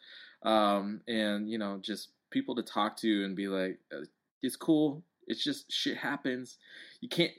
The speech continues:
you know, things can't be going awesome all the time for you."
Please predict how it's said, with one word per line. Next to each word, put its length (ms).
you 140
know, 60
things 280
can't 240
be 60
going 420
awesome 420
all 300
the 80
time 300
for 120
you." 320